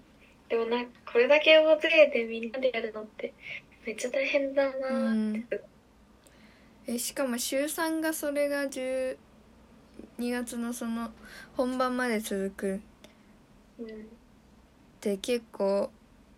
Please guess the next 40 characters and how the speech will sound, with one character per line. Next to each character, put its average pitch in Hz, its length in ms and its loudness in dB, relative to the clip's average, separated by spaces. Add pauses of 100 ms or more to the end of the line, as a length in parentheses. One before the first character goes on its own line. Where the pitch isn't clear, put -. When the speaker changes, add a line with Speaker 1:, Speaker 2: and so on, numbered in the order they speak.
(220)
Speaker 2:
な 214 160 0
ん 208 60 -4
か、 - 320 -6 (720)
今 233 140 -2
年、 277 160 12
Speaker 1:
す 311 220 6
ご 208 60 -2
い 214 100 0
よ - 0 -
ね。 - 160 -10
Speaker 2:
<laughs> 302 260 0 (540)
今 - 80 -6
年 302 280 2
ほ 302 100 4
ん 285 100 0
と - 80 -2
忙 269 440 2
し 254 440 -4
そ 240 300 -4
う 202 40 -6
だ - 160 -6
ね。 - 220 -10 (800)
Speaker 1:
う 226 60 -4
ん。 226 540 -8 (580)
そ 240 240 -10
う 220 40 -8
だ 214 140 -14
ね。 214 340 -12 (240)
Speaker 2:
去 311 140 -2
年 277 260 2
の 214 120 0
方 208 240 0
が、 220 280 -2 (1300)
な 233 120 -4
ん 208 60 -4
か、 226 80 -6
Speaker 1:
う 233 40 -4
ん。 220 320 -10 (2500)
Speaker 2:
大 220 180 -2
変、 214 320 0